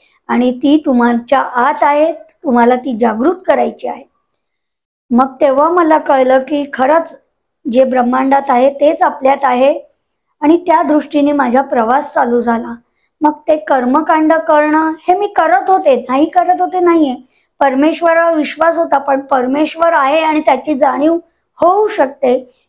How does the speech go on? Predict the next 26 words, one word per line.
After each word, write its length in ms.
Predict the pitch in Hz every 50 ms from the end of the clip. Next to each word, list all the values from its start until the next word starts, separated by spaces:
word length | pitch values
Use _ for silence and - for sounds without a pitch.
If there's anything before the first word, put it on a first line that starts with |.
| _
हे 120 | _ _ 277
प्रथम 460 | 277 277 277 233 220 - - 277 294
मला 340 | 294 277 254 247 254 277 294 - _ _ _ _ _ - 214
जाणवलं. 520 | 214 247 233 226 220 - 220 - _ _ _ _ _ _ _ _ _ _ _ _ _
मग 100 | - 349
त्या 420 | 349 - 359 - 339 381 440 381 285
जाणीवेसाठी 840 | 285 359 339 320 320 381 415 427 453 440 440 440 403 - 392 381 381
मी 160 | 381 370 349
सतत, 420 | - - - 247 - - 320 320 - - - _ _ _ _ _ _ _ _ _ _ -
मी 460 | 285 294 302 311 320 330 330 - _ _ _ _ _ _ _ _ _ _ _ _ _ _ _ -
सहजयोगमध्ये 720 | - 311 277 269 277 269 320 330 330 294 320 330 285 330
होते 300 | 311 302 311 311 - 311 302 -
तरी 160 | 320 311 330
मला 240 | 339 339 330 311 320 320 -
खूप 260 | - - 466 466 -
प्रश्न 380 | - 349 277 254 - - 269 240
पडले 340 | 240 - 240 254 277 214 196 - _ _ _ _ _ _ _ _ _
आणि 100 | 277 285
वेळोवेळी 640 | 285 285 269 262 277 302 330 339 339 339 339 339 339 - - - - -
अनेक 280 | 277 269 330 370 370
सहजयोगांकडनं 1160 | - - 359 330 311 311 302 302 311 294 254 277 277 277 285 285 285 302 320 302 277 269 285 302
मला 260 | 302 294 277 262 277
त्याची 300 | 277 285 277 262 277 320
उत्तरं 460 | 320 311 - - _ _ 262 247 277
मिळत 280 | 320 320 320 277 254 254 254
होती. 320 | - _ _ 262 247 -